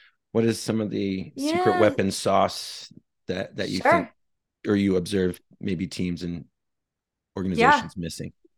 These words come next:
Speaker 2: Uh, it can be a lot of things, but I would say that to me, at least the people that I attract to work with or the people that I like to work with,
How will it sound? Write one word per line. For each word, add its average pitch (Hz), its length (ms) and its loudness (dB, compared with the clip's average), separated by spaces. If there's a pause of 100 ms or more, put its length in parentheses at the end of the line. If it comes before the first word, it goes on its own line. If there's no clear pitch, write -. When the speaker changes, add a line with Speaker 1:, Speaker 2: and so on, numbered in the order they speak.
(340)
Speaker 2:
Uh, 226 560 6
it 247 80 0
can 302 100 0
be 294 80 4
a 277 60 6
lot 277 180 8
of 403 80 -4
things, 233 380 0
but 220 180 4
I 226 340 2
would 220 200 -4
say 214 240 0
that 190 380 -2
to 226 60 -2
me, 247 640 2 (540)
at 208 160 0
least 226 220 0
the 214 60 -4
people 208 340 -4
that 175 100 2
I 170 160 4
attract - 720 -2
to 220 100 0
work 208 220 -2
with 233 180 2
or 190 80 0
the 180 80 -6
people 180 260 -4
that 170 100 0
I 165 80 0
like 156 260 -2
to 196 100 -8
work 202 220 0
with, 226 180 2